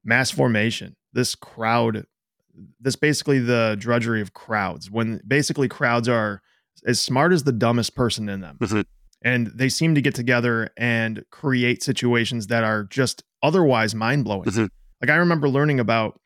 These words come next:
Speaker 1: what Hitler did to the Jews during the
Speaker 2: Mm-hmm.
Speaker 1: Holocaust and wondering, how could that ever happen? And
Speaker 2: Yeah.
Speaker 1: obviously that would never happen again. But then having lived through covid, I remember talking to one of my good friends at the peak of it saying, "I get it now.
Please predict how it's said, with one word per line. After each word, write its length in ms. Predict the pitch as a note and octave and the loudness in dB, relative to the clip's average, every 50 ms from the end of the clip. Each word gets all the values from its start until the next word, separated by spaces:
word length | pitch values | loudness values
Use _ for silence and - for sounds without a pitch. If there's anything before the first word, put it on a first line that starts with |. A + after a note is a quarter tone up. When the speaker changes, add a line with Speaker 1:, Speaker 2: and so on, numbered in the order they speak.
| _ _ _ _ _ _ _ _ _ _ | _ _ _ _ _ _ _ _ _ _
Speaker 1:
what 140 | - B2 A#2+ | -2 -2 0
Hitler 280 | - C#3 - - B2+ A#2 | 2 0 0 0 -2 -2
did 260 | G2+ A#2 B2 B2 A2 | 0 2 0 0 0
to 100 | - C3 | -2 -4
the 80 | A2 A2 | -4 -4
Jews 260 | F#2+ G#2+ A#2+ A#2 G#2 | -2 0 0 0 0
during 240 | G2+ F#2+ A#2 A2+ A2 | -2 -4 -4 -4 -4
the 60 | G2+ | -4
Speaker 2:
Mm-hmm. 80 | F#2 G#2+ | -6 -2
Speaker 1:
Holocaust 500 | A#2+ C3 C3+ A#2 G2+ - G2 F#2 - - | -2 0 0 0 -2 -6 -8 -10 -12 -12
and 120 | A#2 A2 | -8 -4
wondering, 420 | A2 A#2+ A#2+ A#2 A#2 A2+ A2 G#2+ G2+ _ _ _ _ _ _ _ _ _ _ _ _ _ | -2 -2 0 0 -2 -4 -4 -8 -12 _ _ _ _ _ _ _ _ _ _ _ _ _
how 260 | - - B2+ D3+ E3+ | -4 0 2 2 2
could 140 | C#3+ D#3 C#3+ | 2 2 2
that 140 | C3 B2 A#2 - | 2 0 0 -2
ever 220 | A2+ A2 A2+ C3+ A2 | -6 -4 -4 -4 -4
happen? 500 | - - - B2+ C3 - - G#2+ F#2 F2+ _ _ - | -4 -4 -4 -4 -4 -4 -6 -14 -14 -14 _ _ -4
And 200 | B2+ B2+ B2 A#2+ | -4 -2 -2 -4
Speaker 2:
Yeah. 40 | A2 _ _ - | -6 _ _ -4
Speaker 1:
obviously 440 | A#2+ C3+ D3+ C#3+ B2 - - A2+ G#2+ | -2 0 0 0 0 -2 -4 -8 -8
that 200 | G2 G#2 F#2 - | -8 -8 -8 -8
would 100 | A2+ G#2 | -8 -6
never 200 | G#2+ A#2 A2+ G#2+ | -4 -4 -4 -4
happen 300 | G2 A2 A#2 A2+ - G#2 | -2 -2 -2 -2 -2 -6
again. 340 | G2+ G2+ G#2+ B2 C3 A#2+ G#2 F#2+ | -6 -2 0 0 2 0 0 -2
But 160 | F#2+ A2+ F#2+ | -4 -4 -2
then 280 | D3+ D3 D3 C#3+ C3 - _ _ _ _ _ _ - | 0 0 0 0 -2 -6 _ _ _ _ _ _ -4
having 260 | - C3 C3 C#3 C3+ | -2 0 0 2 2
lived 160 | C3+ D#3+ D3 | 2 0 0
through 160 | - C#3+ C3+ A#2+ | 0 -2 -2 -2
covid, 340 | - C#3 D#3 D#3+ C#3 C3 | 0 2 2 2 4 2
I 40 | A#2+ | 2
remember 280 | A#2+ B2 C3 C#3+ D3 C#3 | 2 2 2 0 0 -2
talking 280 | - C#3 C3 C3 - | -2 -2 -2 -2 0
to 40 | B2+ | 0
one 100 | B2 B2+ | 0 0
of 60 | B2+ | 0
my 80 | A#2+ A#2 | 0 0
good 220 | G#2+ A2+ B2+ A2+ | 0 0 -2 -2
friends 480 | - - C3+ C3 B2 A#2 G#2+ G2 - - _ _ _ _ - | 0 0 0 0 0 -2 -4 -8 -12 -16 _ _ _ _ -4
at 180 | A#2 A2+ - _ - | -2 -2 -4 _ -16
the 80 | G2+ - - | -20 -20 -10
peak 240 | - - F#3+ G3 - | -2 -2 0 2 2
of 140 | B2 G2 | 0 0
it 180 | G#2 G2+ G2 - _ _ _ | -2 -6 -8 -10 _ _ _
saying, 440 | - - - C3+ B2 A#2+ B2 A#2+ F#2+ - - | -10 -2 0 2 2 2 2 0 -4 -8 -10
"I 100 | - A2+ | -6 -4
get 240 | C#3 C#3 A2 B2+ F3 | -2 0 2 2 2
it 100 | F3 - | 2 0
now. 300 | G2 G2+ G2+ F2+ F2+ - | -2 -6 -8 -10 -14 -16